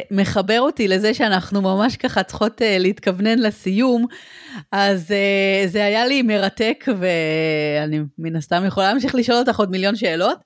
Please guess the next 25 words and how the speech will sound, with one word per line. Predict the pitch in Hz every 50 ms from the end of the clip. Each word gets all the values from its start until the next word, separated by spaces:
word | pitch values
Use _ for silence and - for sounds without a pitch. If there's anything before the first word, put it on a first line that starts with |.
| _ _ _ _ _ _ _ _ _ _ _ _ _ _ _ _ _
אני | 202 208 202
כן | - 302 403
רוצה | 392 392 370 - 294 247 247 240
שאולי | - 254 233 226 240 262
תגידי | 269 277 214 254 262 220 269
לי | 254 247 247 240 240 240 233 226 226 226 226 214 214 214
אם | 214
יש | 214 226 226 -
לך | 262 -
איזשהו | 240 226 233 220 - - 226 208
מסר | 214 254 277 - - 190 175 156 151 160
לאישה | 165 180 185 160 - - 202 190 196
שמתחילה | - - 196 185 - - - 190 185
עכשיו | 180 175 - - 185
רילוקיישן, | 175 185 185 180 175 - - 180 180 180 - - 190 175 170 165 170 170
אה, | - - 170 160 160 160 156 160 160 156 156 156 156 156 156 156 160 160 - _ _ _ _ _ _ _ _ _
ואת | 165 160 -
רוצה | 175 170 - 190 175
להגיד | 180 180 170 180 185
לה | 180 180
ככה | - - 170 - - 175
משהו | 165 170 170 - - 190 180 175 175 170 170 170 - _ _ _ _ _ _ _ _ _ _ _ _ _
לקראת | - 170 160 - - 156 156 156
המעבר | 160 156 147 147 143 147 151 143
שלה. | 139 - 143 139